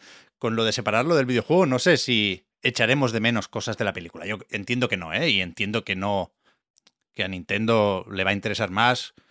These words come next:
que los juegos sigan siendo como siempre y que Charles Martinet, mientras pueda, no se vaya a ninguna parte, ¿eh? Pero, pero no sé si vamos a echar de menos a Jack Black, por ejemplo. Igual, es que igual sí.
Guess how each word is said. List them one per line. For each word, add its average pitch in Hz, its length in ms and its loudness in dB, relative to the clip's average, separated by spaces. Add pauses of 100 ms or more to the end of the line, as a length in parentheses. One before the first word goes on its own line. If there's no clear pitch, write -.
(380)
que 104 120 -10
los 101 120 -6
juegos 120 300 2
sigan 117 220 0
siendo 113 200 -2
como 107 160 -6
siempre 151 380 4
y 101 80 2
que 90 340 -4
Charles 107 300 2
Martinet, 104 560 2 (460)
mientras 87 600 -8
pueda, 120 460 2 (220)
no 104 160 -2
se 117 100 0
vaya 107 160 4
a 104 40 4
ninguna 101 280 0
parte, 92 300 -2
¿eh? 92 60 -10 (580)
Pero, 107 840 4 (600)
pero 107 180 2
no 135 120 2
sé 220 140 4
si 233 100 -2
vamos 120 220 -2
a 107 40 -2
echar 104 180 -2
de 95 80 -4
menos 104 260 -2
a 101 80 -2
Jack 98 220 -4
Black, 131 360 -2 (200)
por 110 120 2
ejemplo. 135 520 0 (120)
Igual, 117 220 -2
es 120 80 -2
que 190 80 4
igual 123 200 6
sí. 139 220 -6